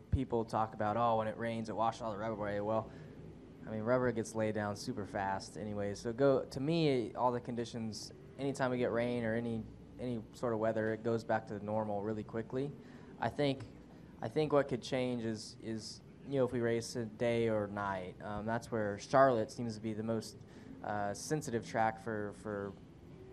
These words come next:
you know, the sun. So, um, that'll be interesting, but, uh, I feel like I ran more night races here than day, so we've got probably a good notebook, uh, if we end up racing at night.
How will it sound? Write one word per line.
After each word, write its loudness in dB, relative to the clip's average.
you -2
know, -6
the -10
sun. 2
So, 4
um, 2
that'll 4
be 2
interesting, -2
but, -4
uh, 0
I -10
feel -2
like -2
I 2
ran 0
more -4
night -2
races -2
here 4
than 0
day, 2
so -2
we've -4
got 0
probably 0
a -6
good -4
notebook, -4
uh, 0
if -18
we -4
end -6
up -6
racing -6
at -10
night. -6